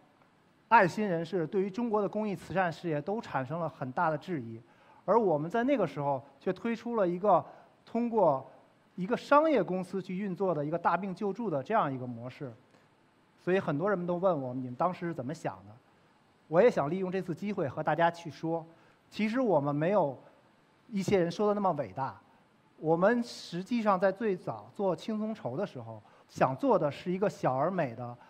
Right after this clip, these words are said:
帮助中国每一个有梦想的人去通过社交网络筹集资金，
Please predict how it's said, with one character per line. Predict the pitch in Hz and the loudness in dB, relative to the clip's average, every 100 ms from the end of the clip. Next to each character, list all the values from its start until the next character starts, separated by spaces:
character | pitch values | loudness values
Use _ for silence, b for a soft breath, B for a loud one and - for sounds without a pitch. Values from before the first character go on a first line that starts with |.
| b - | b 6
帮 | 233 247 | 8 6
助 | 240 190 | 0 -4
中 | 143 226 233 | -4 -6 -2
国 | 185 180 | 2 2
每 | 165 127 | 2 0
一 | 147 | -2
个 | 214 180 | 2 2
有 | 151 | 2
梦 | 151 285 269 | 2 2 2
想 | 175 139 | 2 0
的 | 127 | 0
人 | 127 131 147 B B | -4 -4 -4 B B
去 | - 226 180 - - _ _ - | -10 -4 -4 -4 -12 _ _ -6
通 | 233 240 | -4 0
过 | 214 | 0
社 | 170 - 214 | 0 0 2
交 | 220 233 | 4 4
网 | 180 120 | 2 0
络 | 143 135 | -4 -6
筹 | - 160 | -4 -4
集 | 185 208 | -4 -6
资 | - 214 | -10 -8
金， | 226 233 | -4 -4